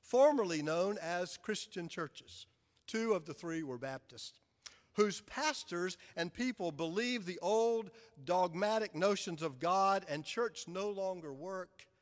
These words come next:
but they are committed to the sense of the divine among us, that sense that we continue to call God,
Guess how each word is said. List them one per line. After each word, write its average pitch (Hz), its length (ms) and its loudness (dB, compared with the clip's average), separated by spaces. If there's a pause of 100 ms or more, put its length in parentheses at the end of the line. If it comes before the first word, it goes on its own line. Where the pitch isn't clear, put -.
(360)
but 156 200 -4
they 208 200 4
are 190 160 6
committed 190 580 2
to 185 100 -4
the 151 120 -4
sense 214 360 -2
of 151 140 -8
the 139 80 -12
divine 185 800 -4
among 160 420 -6
us, 196 340 -6 (320)
that 170 180 -2
sense - 360 -6
that 156 180 -6
we 190 260 -2
continue 175 520 -8
to 156 140 -14
call 151 400 -4
God, 175 640 -8